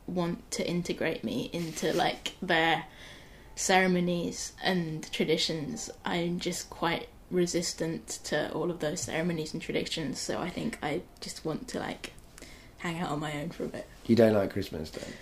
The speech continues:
Speaker 2: basically?
Speaker 1: Um, I remember liking it. It's, I, it's difficult to completely dismiss it because I really respect the effort that people who put into making it good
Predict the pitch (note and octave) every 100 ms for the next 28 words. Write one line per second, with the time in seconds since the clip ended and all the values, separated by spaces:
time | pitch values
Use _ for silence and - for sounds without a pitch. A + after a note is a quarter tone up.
0 | - F2 - C#2 - - - - - -
1 | - - - - - - F#4 F#4 F#4 F4+
2 | - - F4 F4+ E4+ D#4+ E4 D#4+ D4+ C#4
3 | A#3+ A#3 G#3 F3+ - - - - - B3+
4 | - C4+ C4 D#4+ D4+ D4+ C#4+ - B3+ B3+
5 | A3+ A3 A3+ A3+ F#3+ G#3 F#3+ F#3 F#3 -
6 | - G3 - G3+ G3 - B2 - - G#3+
7 | G#3+ G#3 G#3 - - - - - - -
8 | - B3 A#3 A3 G#3+ G3+ G#3 G3+ G3+ G3+
9 | F#3+ - - F#3+ - - - - - G#3
10 | - F3+ - - - - G3 - - -
11 | - G3 F#3+ F#3 F#3+ F#3 F#3+ G3 - F#3
12 | F3+ F3+ - - F#3 - F#3 F#3+ -